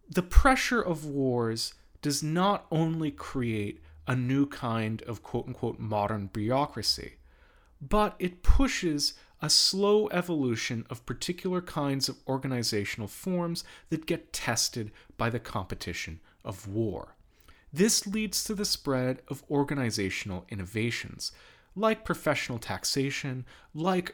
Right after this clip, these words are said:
um, ways that organizations buy and sell stuff, and like particular kinds of technological innovation that we'll get stuck into later. A-, alongside this, there's new kinds of political formulations.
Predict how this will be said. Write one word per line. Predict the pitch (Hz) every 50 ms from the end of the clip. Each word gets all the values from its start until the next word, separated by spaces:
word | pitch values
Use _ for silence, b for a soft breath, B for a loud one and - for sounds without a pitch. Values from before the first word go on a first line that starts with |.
| - -
um, | 143 135 131 127 127 127 127
ways | - 123 127 127 127 120 117 - -
that | - 107 107 -
organizations | - 131 123 117 123 123 113 104 - 110 104 - - 104 95 -
buy | - - 104 104
and | 104 98 95
sell | - - - 127 117 117
stuff, | 117 - - - 123 - - B B B B B B
and | 175 170 180 175 165 160
like | 156 147 139 143 -
particular | 147 143 - - 143 135 - - 147 139
kinds | 143 - - 113 104 101 98 95 -
of | 98 - -
technological | - 98 - - 113 131 147 156 - - - - 123
innovation | 107 95 87 - - - - - - 113
that | -
we'll | 127 120 120
get | - 123 117 -
stuck | - - - 87 - -
into | - 85 - - - 82 80 90
later. | 92 110 131 131 - - - - _ _ _ _ - _ _ _ _ _ _ _ _ _ _ B B B B B B B B B B _ _ _ _ _
A-, | - 165 160 - - _ _ - _ _ _ - _ _ _ -
alongside | 214 175 180 226 254 277 277 277 - - - 160 147 143 139 139
this, | 135 139 131 139 - - - B B B B
there's | B 185 196 185 -
new | 175 175 185 208 214
kinds | 208 - - - 135 123 120 120 117 -
of | 135 117 -
political | - - - 143 151 175 180 180 180 147 139
formulations. | - - 113 95 87 85 78 71 - 64 62 - - - - - - -